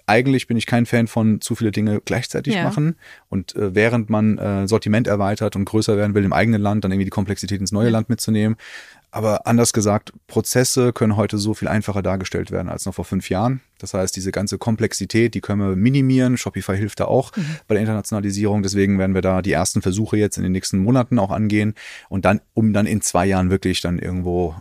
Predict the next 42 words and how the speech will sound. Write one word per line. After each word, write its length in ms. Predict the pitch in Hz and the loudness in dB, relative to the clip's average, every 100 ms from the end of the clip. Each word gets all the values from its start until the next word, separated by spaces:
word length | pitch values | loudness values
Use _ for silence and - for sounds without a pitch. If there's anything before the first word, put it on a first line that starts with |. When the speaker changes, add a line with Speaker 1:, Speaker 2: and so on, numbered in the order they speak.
| - | -10
Speaker 1:
schon 240 | - 98 | -4 -2
sehr, 180 | 78 92 | 0 -2
sehr 120 | 214 | -2
Speaker 2:
Ja. 60 | 208 | -4
Speaker 1:
breit 160 | 76 | -4
aufgestellt 440 | - - - 82 80 | -6 -6 -8 -8 -8
zu 80 | 80 | -8
sein, 260 | 82 82 | -6 -4
was 220 | 78 - - | -4 -6 -4
Länder 320 | 85 123 139 | -2 0 0
angeht, 420 | 135 131 139 - - - - - _ _ - | 0 0 0 -2 -14 -20 -20 -20 _ _ -4
äh, 280 | 101 98 95 | 0 0 0
auch 160 | - - | 0 0
Marktplätze 440 | 120 - 147 - | -2 -2 -6 -4
angeht. 340 | - 139 139 - | -4 -2 -2 -4
Also 220 | - 104 | -4 -2
jetzt 280 | 98 - - | -2 -4 -4
nicht 220 | 110 - | -4 -2
nur 140 | 104 | -4
Amazon, 360 | 98 127 127 127 | -2 0 2 0
da 80 | 107 | -2
gibt's 180 | 98 - | -2 -4
ja 80 | |
in 120 | 101 85 | -4 -6
pro 260 | - 110 | -2 2
Land, 360 | 104 92 - - | 2 0 -4 -10
pro, 160 | - | -2
ähm, 440 | 104 98 101 92 90 | -2 0 -2 -2 -2
also 140 | 85 82 | -6 -10
pro 220 | - 104 | -4 0
Land 240 | 95 110 104 | 2 0 -2
gibt's 180 | - | -6
ja 180 | - 92 | -2 -2
in, 320 | 92 101 98 92 | -2 0 0 0
in 280 | 95 92 | -2 -2
Allegro 400 | - 98 101 - | 0 0 0 2
in 140 | 104 101 | 2 2
Polen, 520 | 95 92 92 92 92 | 0 0 0 -2 -4
äh, 120 | 90 | -6
Boll 300 | 90 90 98 92 | -4 0 0 0
in 180 | 90 90 | 0 0
Benelux. 440 | 101 95 92 - | 0 0 -2 -6